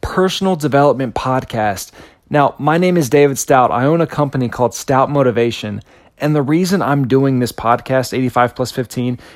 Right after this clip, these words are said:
is because I want you to give one hundred percent effort in every area of your life. I want you to reach your fullest potential.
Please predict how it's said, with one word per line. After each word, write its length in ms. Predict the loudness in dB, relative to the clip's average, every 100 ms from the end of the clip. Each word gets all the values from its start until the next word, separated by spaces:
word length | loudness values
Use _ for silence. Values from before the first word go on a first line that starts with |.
| -4
is 100 | -4
because 280 | 0 0 2
I 100 | 0
want 500 | 0 0 -2 -4 -4
you 80 |
to 80 | -4
give 380 | -2 2 2 2 -4 -20 -14
one 400 | -4 0 2 0
hundred 440 | -2 -2 -2 -6
percent 380 | -8 -4 -4 -2
effort 340 | -4 -4 -6 -6
in 140 | -8 -8
every 400 | -8 -6 -2 -2 -2
area 240 | -4 -2
of 80 | -2
your 160 | -2 2
life. 320 | 2 0 -2
I 80 | -4
want 380 | 0 0 0
you 40 | -2
to 60 | 0
reach 320 | -2 -2 -2
your 200 | 0 2
fullest 340 | 2 0 0
potential. 500 | -4 -6 -4 -4 -6